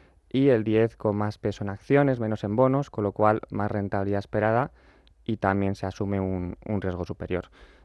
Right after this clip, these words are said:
Y todo esto, pues, lo hacemos, ya te digo, eh, siendo un gestor automatizado, eh, lo que quiere decir que automatizamos todos los procesos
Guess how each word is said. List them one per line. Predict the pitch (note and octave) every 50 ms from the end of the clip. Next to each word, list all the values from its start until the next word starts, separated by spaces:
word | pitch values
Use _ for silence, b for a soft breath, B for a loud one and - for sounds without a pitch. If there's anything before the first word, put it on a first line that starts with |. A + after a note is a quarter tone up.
| b -
Y | A#2+
todo | - B2 A#2+
esto, | A#2+ A2+ - - B2 B2
pues, | A#2+ A2 G#2 G#2
lo | G#2+
hacemos, | G2 - A2 G2+ G#2 G#2 G2+ G#2
ya | G#2+ G#2
te | G#2 G#2
digo, | G#2 G#2 G#2 G#2+ -
eh, | - - G2+ G2+ G2 F#2+ F#2+ F#2+ F#2+ F#2+ F#2+ -
siendo | - - - G#2 G2+ G2+
un | G#2 G2
gestor | - A2 G2+ - - - G#2+ G#2
automatizado, | G#2 G#2 - G#2 G2+ G2+ G2 - G#2 G2 - A2+ A2 A2 A2 C3 E3+ - B B B B B B B B B B _ _ -
eh, | - A2 G#2+ G#2+ G#2 G#2 G2+
lo | G#2 G2
que | G2+ F#2+
quiere | - G#2 G2+ G2+
decir | G2+ A2 G#2+ G#2
que | - G#2
automatizamos | G2+ - - G2+ G2+ F#2 - G2+ - - A2 G#2+ G#2+ G#2 G#2 -
todos | - - A2+ A2+ A2+
los | A2+ A2 -
procesos | - A2+ A2 G#2+ - - B2+ B2 - - A#2+ A#2+ C3+ C#3 -